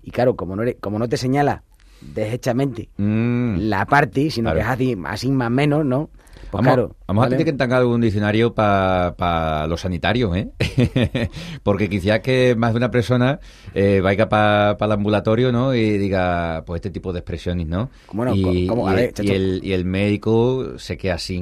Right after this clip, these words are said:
Speaker 2: con, con
Speaker 1: ¿Cómo,
Speaker 2: cara y
Speaker 1: cómo decimos traumatismo craneoencefálico con hemorragia?
Speaker 2: Traumatismo craneoencefálico,
Speaker 1: Con
Speaker 2: chacho.
Speaker 1: hemorragia.
Speaker 2: Con hemorragia.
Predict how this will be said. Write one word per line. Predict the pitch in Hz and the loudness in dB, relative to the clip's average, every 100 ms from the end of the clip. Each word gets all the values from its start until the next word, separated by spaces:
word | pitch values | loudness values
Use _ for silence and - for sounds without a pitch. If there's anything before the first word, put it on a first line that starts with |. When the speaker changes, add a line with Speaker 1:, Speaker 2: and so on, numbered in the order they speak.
| 90 | -6
Speaker 2:
con, | 90 85 82 80 76 | -8 -8 -8 -10 -12
con | - | -4
Speaker 1:
¿Cómo, | 120 127 | 0 0
Speaker 2:
cara | 90 95 92 | 0 0 -2
y | 90 85 82 78 | -2 -6 -6 -4
Speaker 1:
cómo | 120 127 | 0 2
decimos | 123 127 127 113 - | 2 2 0 -2 -2
traumatismo | 120 117 110 117 117 117 | 0 2 2 0 0 -2
craneoencefálico | 110 110 104 104 101 92 | -2 -2 -4 -4 -4 -4
con | 95 95 | -6 -2
hemorragia? | 92 85 85 | -2 0 0
Speaker 2:
Traumatismo | 80 82 85 95 | -2 -4 -6 -6
craneoencefálico, | 85 87 85 - 78 90 85 82 - | -6 -4 -6 -6 -10 -8 -6 -8 -10
Speaker 1:
Con | 67 - 95 | -16 -8 -4
Speaker 2:
chacho. | |
Speaker 1:
hemorragia. | 104 101 107 101 87 - - | -2 0 -2 -2 -4 -6 -16
Speaker 2:
Con | - 85 | -10 -6
hemorragia. | 85 85 110 92 67 65 | -6 -4 -6 -6 -8 -12